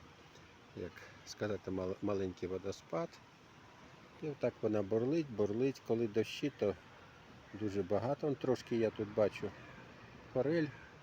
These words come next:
Мілка-мілка форель. Я не знаю, видно ли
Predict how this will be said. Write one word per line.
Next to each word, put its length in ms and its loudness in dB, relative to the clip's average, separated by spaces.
Мілка-мілка 720 2
форель. 260 -2
Я 100 -6
не 140 -6
знаю, 280 -4
видно 260 0
ли 200 0